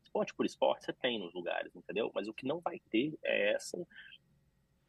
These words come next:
essa condição afetiva que você criou no Brasil durante tantos anos, entendeu? Então isso aí é, é um, é um, talvez pra mim, uma,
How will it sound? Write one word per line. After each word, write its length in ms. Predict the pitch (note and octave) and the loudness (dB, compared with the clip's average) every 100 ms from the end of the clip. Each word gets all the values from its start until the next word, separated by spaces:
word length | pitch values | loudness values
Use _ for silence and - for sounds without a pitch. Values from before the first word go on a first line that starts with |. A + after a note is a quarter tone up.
| _ _ - | _ _ -2
essa 220 | - - | -2 0
condição 320 | - - - | -4 -2 2
afetiva 520 | B2 - - - A#2 A#2+ | 0 0 -2 2 2 4
que 60 | |
você 100 | - | 2
criou 180 | D3 C#3 | 4 4
no 80 | C3+ | 4
Brasil 280 | E3+ F3 F3+ | 2 4 4
durante 300 | G3 G3+ - | 4 0 0
tantos 260 | F#3+ - | 0 2
anos, 360 | G#3+ C#3 F#2 - | 2 4 2 -4
entendeu? 460 | - - G2+ G2+ | -16 -6 -2 -2
Então 300 | F2 - G#2+ | -2 -2 0
isso 240 | G2+ - C#3+ | 0 -2 2
aí 440 | F2+ G2+ E3 F3 - _ _ _ _ _ _ | 2 2 0 -2 -10 _ _ _ _ _ _
é, 240 | F#2 F2 - | -4 -4 -2
é 40 | G#2 | -4
um, 180 | A2 A#2 - | -4 -8 -4
é 80 | G2 | -2
um, 160 | G#2+ | -2
talvez 340 | - A2+ A2+ - | -6 -4 -4 -4
pra 220 | - C#3 | 4 4
mim, 320 | A2+ A2+ - - | 6 2 0 2
uma, 220 | C#3+ | 2